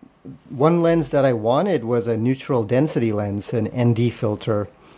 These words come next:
That basically, um, that kind of lens basically cuts the light it, that goes into your lens. All it does is,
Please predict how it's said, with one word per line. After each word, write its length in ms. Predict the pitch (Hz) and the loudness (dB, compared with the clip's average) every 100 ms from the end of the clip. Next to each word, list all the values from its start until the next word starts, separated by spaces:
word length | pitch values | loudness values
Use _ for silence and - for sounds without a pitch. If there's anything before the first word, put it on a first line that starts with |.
| - _ - | -20 _ 0
That 260 | 139 131 | 4 6
basically, 800 | 139 135 151 131 135 127 120 113 | 6 4 2 0 2 4 4 2
um, 320 | 107 104 95 104 - | 0 -2 -6 -10 -2
that 300 | 131 139 - | 2 2 0
kind 200 | - 147 | 0 4
of 120 | 139 117 | 4 4
lens 220 | 131 117 | 2 2
basically 560 | 135 120 - 127 123 110 | 0 -2 0 -2 -2 -4
cuts 360 | - 131 - | -2 -2 0
the 80 | 127 | 0
light 320 | 110 113 101 - - - - - | 4 4 2 -6 -20 -20 -20 -6
it, 260 | 120 110 - - | 0 0 -2 -2
that 180 | 120 104 | 0 0
goes 260 | 120 117 113 | 2 2 2
into 240 | 110 120 | -2 -2
your 120 | 110 | -2
lens. 280 | 107 117 127 | -2 -2 -4
All 280 | - 139 160 | 2 6 8
it 100 | 156 | 8
does 220 | 139 123 | 6 4
is, 320 | 113 98 - | 0 -6 -10